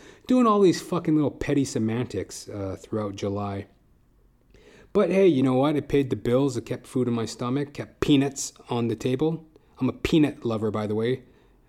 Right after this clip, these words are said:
I eat a lot of peanuts because I'm a pescatarian. I don't eat meat. I'll have, you know, fish and eggs, but, like, I don't eat, uh, meat, you know, of any other sort. And, uh, you know, the other day I was,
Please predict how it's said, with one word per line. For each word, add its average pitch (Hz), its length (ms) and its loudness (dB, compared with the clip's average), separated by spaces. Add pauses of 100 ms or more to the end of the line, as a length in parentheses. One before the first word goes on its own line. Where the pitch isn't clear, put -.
(1080)
I 117 60 -2
eat 127 100 2
a 127 60 4
lot 127 200 2
of 123 140 -6
peanuts 135 520 2 (120)
because - 220 -8
I'm 113 80 0
a 113 60 -2
pescatarian. 120 800 -4
I 92 40 -8
don't 110 220 -6
eat 113 220 -6
meat. 117 420 -2 (580)
I'll 131 100 -4
have, 151 240 0
you 127 80 4
know, 107 120 0
fish - 420 -2
and 113 120 -2
eggs, 107 460 -4 (380)
but, 104 160 -4
like, 107 140 -4
I 113 60 -2
don't 123 220 0
eat, 120 360 -2
uh, 104 380 -6 (140)
meat, 123 480 0 (140)
you 104 120 -4
know, 98 240 -6 (840)
of 104 160 -6
any 104 220 -2
other 101 260 -4
sort. - 440 -8 (1120)
And, 92 300 -6
uh, 92 100 -2
you 92 120 -4
know, 98 180 -2
the 113 120 0
other 131 120 6
day 123 200 4
I 117 60 2
was, 101 260 -2